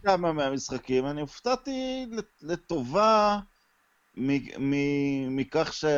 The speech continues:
שהשחקנים לפחות לא נראו מושפעים מכך, אה,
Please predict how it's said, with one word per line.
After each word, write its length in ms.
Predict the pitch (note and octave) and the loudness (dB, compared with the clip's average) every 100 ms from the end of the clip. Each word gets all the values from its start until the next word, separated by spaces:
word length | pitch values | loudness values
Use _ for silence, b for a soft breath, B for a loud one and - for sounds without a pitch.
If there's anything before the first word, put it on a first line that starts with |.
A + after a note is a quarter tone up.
| C3+ B2 - | 4 4 0
שהשחקנים 840 | A#2 C3 A#2+ C3 - B2+ B2 F3+ G#3+ | -4 -4 -2 -4 -4 0 0 2 2
לפחות 480 | F#3+ D3+ C#3 C3 | 0 0 -2 0
לא 160 | B2 C3 | 2 2
נראו 260 | C#3+ C3 C3+ | 2 2 2
מושפעים 800 | C3 - - G#2+ G#2+ A#2 A2+ | -2 -4 -2 2 4 4 2
מכך, 580 | A2 - A2 G2+ F2+ - | 0 -2 0 0 -2 -4
אה, 600 | G2+ G2 F#2 F#2+ F#2 F2+ | -2 0 -2 -4 -4 -6